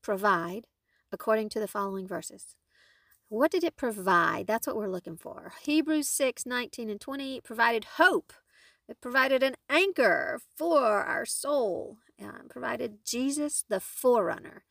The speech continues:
He entered the presence behind the veil. The presence, uh, I love how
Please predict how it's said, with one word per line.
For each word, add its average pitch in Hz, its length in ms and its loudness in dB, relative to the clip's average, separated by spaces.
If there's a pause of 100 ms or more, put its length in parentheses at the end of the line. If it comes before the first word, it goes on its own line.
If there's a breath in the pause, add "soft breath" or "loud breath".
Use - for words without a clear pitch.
(380 soft breath)
He 247 400 -6
entered 220 400 -6
the - 80 -8
presence 254 960 0 (340)
behind 269 520 -4
the 220 100 -6
veil. 208 320 0
The - 280 -20
presence, 247 440 -8 (280)
uh, - 200 -20 (120)
I 208 100 -6
love 302 500 6
how 202 460 2